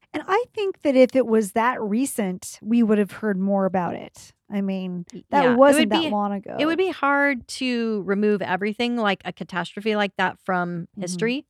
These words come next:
Speaker 1: Yeah.
Speaker 2: Um, but that's what they're saying was done.
Speaker 1: And,
Speaker 2: Geo-,
Speaker 1: and
Speaker 2: yes?
Speaker 1: you heard that, um, the whole Noah Ark thing, that they think they found Noah's Ark?
Speaker 2: No,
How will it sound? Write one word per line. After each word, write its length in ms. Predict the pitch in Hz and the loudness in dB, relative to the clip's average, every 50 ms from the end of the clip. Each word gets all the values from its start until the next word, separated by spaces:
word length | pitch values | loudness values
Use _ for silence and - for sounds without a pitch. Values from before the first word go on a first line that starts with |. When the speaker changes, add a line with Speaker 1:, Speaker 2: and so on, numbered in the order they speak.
| _ - | _ -6
Speaker 1:
Yeah. 300 | 202 196 190 180 175 170 | -2 -2 -2 -2 -2 -4
Speaker 2:
Um, 380 | 180 190 185 180 180 175 175 170 | -4 -4 -2 -2 -4 -4 -6 -6
but 120 | - 185 | -8 -2
that's 280 | - 214 214 214 - - | -2 -2 -2 -2 -4 -4
what 180 | 220 202 - | -4 -4 -4
they're 140 | - 196 196 | -4 -6 -6
saying 240 | - - 214 202 190 | -4 -4 -4 -4 -2
was 160 | 185 170 175 | -4 -6 -4
done. 340 | 175 196 185 185 175 175 180 - - - - - - - _ _ | -4 -4 -2 -2 -4 -6 -8 -12 -18 -20 -20 -20 -20 -20 _ _
Speaker 1:
And, 100 | 277 277 | 2 2
Speaker 2:
Geo-, 200 | 269 262 247 - - _ _ _ _ - | 4 2 2 0 -4 _ _ _ _ -4
Speaker 1:
and 100 | 233 262 | 2 4
Speaker 2:
yes? 140 | 247 262 | 4 6
Speaker 1:
you 140 | 285 311 311 | 6 6 6
heard 260 | 269 285 302 302 247 | 4 4 0 0 2
that, 320 | 247 240 226 214 - - - | 2 2 2 2 -2 -6 -8
um, 580 | 135 220 220 214 214 208 202 190 190 196 196 190 | -4 -2 0 0 0 0 -2 -2 -4 -6 -4 0
the 120 | 220 214 | 2 2
whole 180 | 202 214 220 220 | 4 2 2 0
Noah 280 | 208 208 214 214 214 | 0 2 2 0 0
Ark 320 | - - 208 214 208 - _ | -2 -2 -2 -4 -4 -4 _
thing, 180 | 233 220 214 208 | -6 -6 -4 -4
that 140 | 208 196 - | -4 -6 -4
they 100 | - 196 | -4 -6
think 240 | 185 - 220 208 202 | -4 -4 -6 -6 -6
they 120 | - 190 175 | -6 -8 -8
found 340 | - - 202 180 185 190 196 | -6 -6 -6 -4 -4 -4 -4
Noah's 240 | 196 196 196 202 196 | -2 -2 -4 -4 -4
Ark? 200 | 190 190 214 226 | -6 -8 -2 2
Speaker 2:
No, 320 | 220 269 381 453 440 381 | 2 2 4 4 2 0